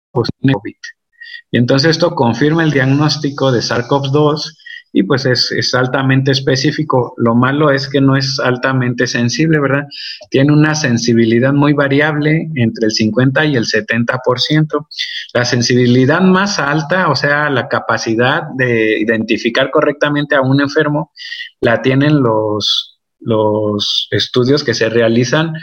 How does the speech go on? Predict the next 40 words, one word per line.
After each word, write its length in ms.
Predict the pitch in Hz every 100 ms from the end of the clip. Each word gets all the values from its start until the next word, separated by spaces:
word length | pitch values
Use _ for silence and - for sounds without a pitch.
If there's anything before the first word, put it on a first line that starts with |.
| - - - _ -
por 580 | 113 110 110 107 104
lavado 420 | 107 107 123 143 139
bronquial, 440 | 113 107 110 107
¿verdad? 340 | 107 107 123
Estamos 680 | 156 160 117 113 - 120 123
hablando 240 | 117 113 127
de 60 |
pacientes 440 | 131 - 113 139 123
intubados. 500 | 104 107 110 113 - - -
Ahí 100 | 120
se 100 | 139
anda 120 | 139
en 100 | 151
el 120 | 131 110
noventa 480 | 107 110 104 104
y 40 | 101
dos, 200 | 110 135
noventa 480 | 143 113 98 - 101
y 60 |
seis 240 | 104 117 -
por 160 | 135
ciento. 360 | 135 156 151 151 - - _ _ _ _ _ - - - - - -
Pero 180 | 151
en 100 | 185
pacientes, 680 | 147 123 143 147 165 160 - 139
eh, 500 | 120 117 113 107 104
de 200 | 113 113
muestreos 680 | 113 113 - 143 151 147 135
nasofaringios, 1120 | 147 160 156 143 143 143 170 185 - - _ _ _ _ _ _ -
la 220 | 131 131 120
sensibilidad 800 | 120 110 117 113 113 113 120 131
es 160 | 131
baja, 320 | 123 110 127 117
¿verdad? 220 | 113 151
Entre 260 | 135 110
el 140 | 107 104
cincuenta, 540 | 104 101 107 - 147
setenta 380 | 113 104 120 131
por 140 | 117
ciento. 260 | - 117